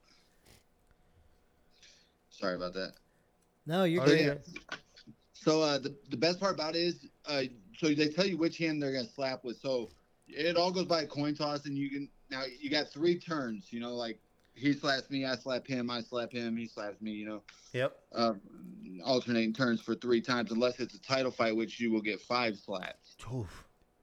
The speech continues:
Speaker 1: Yeah. So, uh, and then, you know, so, uh, you can, like, so say I, I'm hit with my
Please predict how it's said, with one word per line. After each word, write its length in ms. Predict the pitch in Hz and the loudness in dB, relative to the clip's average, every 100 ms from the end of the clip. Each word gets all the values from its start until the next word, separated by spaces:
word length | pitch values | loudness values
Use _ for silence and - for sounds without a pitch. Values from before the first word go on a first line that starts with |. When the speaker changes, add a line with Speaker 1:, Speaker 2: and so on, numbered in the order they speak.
| _ - - - | _ -14 -12 -4
Speaker 1:
Yeah. 240 | 110 104 131 - - - - - - - - - - - 123 | 2 2 0 -6 -12 -12 -14 -20 -20 -16 -14 -14 -14 -14 -12
So, 320 | - 151 143 | 0 4 4
uh, 220 | 147 135 113 - - | 4 0 -2 -8 0
and 180 | 131 147 | 4 6
then, 220 | 202 180 | 4 4
you 100 | 147 | 2
know, 160 | 147 | 2
so, 300 | 156 175 147 143 | 0 2 2 2
uh, 320 | 135 127 113 - _ _ _ _ _ _ _ _ _ _ _ _ _ _ _ _ _ _ _ - 120 131 | 2 0 -4 -12 _ _ _ _ _ _ _ _ _ _ _ _ _ _ _ _ _ _ _ -20 -20 0
you 160 | 147 | 2
can, 200 | 147 143 - | 2 -4 0
like, 240 | 143 135 117 - | 0 0 -6 -14
so 300 | - 143 143 | 4 4 4
say 280 | - 185 175 | 2 2 2
I, 180 | 160 160 | 0 -4
I'm 100 | 151 | -2
hit 240 | 139 160 139 | 0 0 2
with 120 | 139 | -2
my 120 | 123 | -2